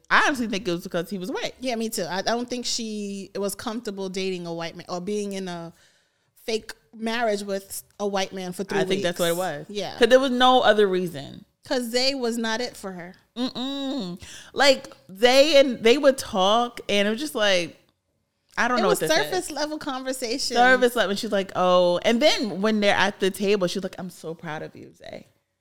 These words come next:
Speaker 2: When she said that, I said, "Explain the, what you're proud of."
Speaker 1: What can you possibly be proud of?
Speaker 2: For four days.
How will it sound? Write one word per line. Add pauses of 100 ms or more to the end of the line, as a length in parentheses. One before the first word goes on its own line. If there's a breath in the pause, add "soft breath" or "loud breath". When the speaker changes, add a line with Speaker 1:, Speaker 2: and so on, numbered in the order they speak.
(480)
Speaker 2:
When
she (160)
said
that,
I
said,
"Explain
the, (140)
what
you're
proud
of." (140)
Speaker 1:
What
can (140)
you
possibly
be
proud
of?
Speaker 2:
For
four
days.